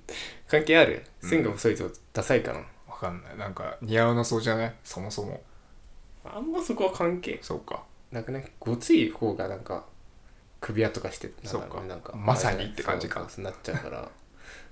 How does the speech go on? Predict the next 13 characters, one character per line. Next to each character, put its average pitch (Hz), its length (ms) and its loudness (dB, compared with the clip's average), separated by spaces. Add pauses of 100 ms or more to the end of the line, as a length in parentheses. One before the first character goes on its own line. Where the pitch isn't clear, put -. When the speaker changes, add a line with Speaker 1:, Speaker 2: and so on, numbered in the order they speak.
(520)
Speaker 1:
全 139 140 2
然 135 120 0
細 135 300 2
身 147 720 0
が 143 120 8
む 139 100 4
し 139 140 0
ろ 98 80 2
結 - 240 -4
構 - 240 -8 (360)
Speaker 2:
そ - 120 -6
っ - 100 -8
か。 - 160 -12